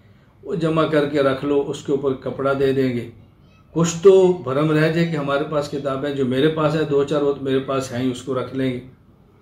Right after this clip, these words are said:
फिर आपने फरमाया कि मुझे तीन बच्चे दो, तीन बच्चे दिए, तालीमुल इस्लाम ली, और हज़रत ने उनको तैयारी फरमाई, "भाई, नमाज के फ़राइज़ कितने हैं तुम याद कर लो,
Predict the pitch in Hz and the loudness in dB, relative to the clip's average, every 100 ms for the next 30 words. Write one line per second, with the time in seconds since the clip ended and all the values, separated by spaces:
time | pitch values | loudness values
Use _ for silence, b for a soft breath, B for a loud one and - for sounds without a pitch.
0 | - - - - - _ 147 156 156 160 | -20 -20 -20 -20 -20 _ 0 2 2 -2
1 | 151 147 131 127 131 - 135 131 - - | -4 -4 -2 -2 -4 0 0 0 -6 -18
2 | 127 120 127 123 123 139 139 123 120 127 | -10 -4 0 -2 -2 -6 -2 -4 -2 -2
3 | 110 - B B B B _ _ _ - | -2 -10 B B B B _ _ _ -20
4 | - - - 160 151 131 - 143 131 131 | -20 -14 0 2 4 0 0 -2 0 -2
5 | 123 123 135 131 131 123 123 123 135 131 | -2 -4 -2 0 0 -4 -4 -2 -2 -2
6 | 123 113 - 117 123 135 135 139 131 127 | -2 -6 -10 -6 -6 -4 -4 -6 -4 -4
7 | 127 139 127 120 127 131 123 117 117 127 | -2 -4 -4 -2 -2 -2 -2 -4 -2 -4
8 | - 139 - 127 165 165 165 156 156 151 | -4 -8 -6 -2 2 2 2 -2 0 -2
9 | 151 139 127 120 120 - 127 123 | -2 -4 -2 -2 -4 -6 -4 -6